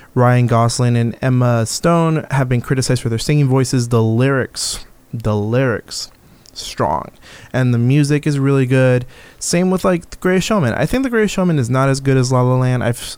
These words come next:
I've, I've heard people say that they really love that film. Um, it just doesn't hit me the same. I, I get why, <laughs> I get why, um, people really love that song, This Is Me. I do too, but I, I'm not,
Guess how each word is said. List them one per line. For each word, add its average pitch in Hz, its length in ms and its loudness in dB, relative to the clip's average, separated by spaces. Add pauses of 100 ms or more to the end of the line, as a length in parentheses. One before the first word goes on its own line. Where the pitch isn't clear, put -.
I've, 127 220 -4
I've 127 140 -4
heard 120 240 -4
people 117 300 -4
say 113 220 -4
that 107 200 -8
they 107 140 -6
really 117 360 -2
love 113 200 2
that 113 180 0
film. 113 340 -2 (460)
Um, 151 420 0 (400)
it 127 140 -2
just 185 200 -6
doesn't 185 200 -2
hit 185 160 0
me 185 100 -2
the 180 100 -2
same. 185 360 -2
I, 147 220 -2
I 139 100 0
get 143 440 0
why, 123 760 0 (580)
<laughs> - 500 -16
I - 140 -4
get 160 340 -2
why, 123 1000 0
um, 117 480 0 (120)
people 123 360 0
really 117 260 4
love 113 180 0
that 117 160 0
song, 117 260 0
This 113 180 -2
Is 113 120 -2
Me. 113 300 0 (420)
I 214 120 0
do 226 180 0
too, 208 320 0
but 185 160 0
I, 165 140 0
I'm 170 180 0
not, 180 280 0